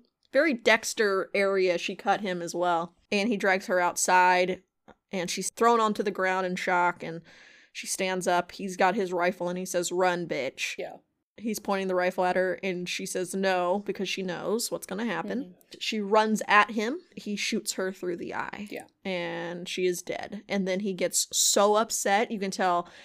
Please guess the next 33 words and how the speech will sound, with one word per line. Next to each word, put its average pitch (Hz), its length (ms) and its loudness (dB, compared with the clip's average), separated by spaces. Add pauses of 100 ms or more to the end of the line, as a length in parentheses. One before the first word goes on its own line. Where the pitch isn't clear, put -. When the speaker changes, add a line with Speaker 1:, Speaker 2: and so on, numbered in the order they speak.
(120)
Speaker 1:
his 208 240 0
kill 202 260 2
did 190 140 0
not 180 240 -2
go 185 520 -2
how 196 200 -2
he 196 200 -6
needed 180 320 0
it 208 200 2
to, 233 240 -4
to 240 120 -10
get 185 140 -2
his 185 220 -2
release, 180 400 0
and 196 160 -6
he 180 400 -6 (340)
says, 185 300 -2
"You 196 80 -4
messed 190 420 2
everything 180 560 -4
up," 175 220 -4
and 180 100 -4
then 170 100 -6
shoots - 460 -4
her 180 180 -4
again 175 280 -8
in - 140 -14
the - 40 -14
chest, - 500 -10
even 175 200 -6
though 165 160 -8
she - 160 -12
is - 320 -8